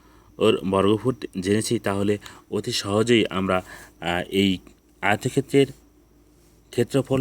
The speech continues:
নির্ণয় করতে পারব। সমাধান: দৈর্ঘ্য পূরণ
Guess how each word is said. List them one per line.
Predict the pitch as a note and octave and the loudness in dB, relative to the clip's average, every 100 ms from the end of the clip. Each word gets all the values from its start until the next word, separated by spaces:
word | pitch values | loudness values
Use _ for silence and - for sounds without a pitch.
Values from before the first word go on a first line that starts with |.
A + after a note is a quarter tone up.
| A#2+ | 0
নির্ণয় | G2 F#2 F2+ | 2 0 -2
করতে | F2 - | -6 -10
পারব। | - E2 D2 - - _ _ _ _ _ _ _ _ _ _ _ _ - - | -12 -12 -12 -16 -18 _ _ _ _ _ _ _ _ _ _ _ _ -20 -10
সমাধান: | G#2+ G2+ F2 E2 F2+ - - - _ _ _ _ _ - - - - - | -2 0 0 -2 -8 -20 -20 -20 _ _ _ _ _ -20 -20 -20 -20 -14
দৈর্ঘ্য | F#2+ A#2 A2 C#3+ | -2 0 4 2
পূরণ | - A2+ | 4 2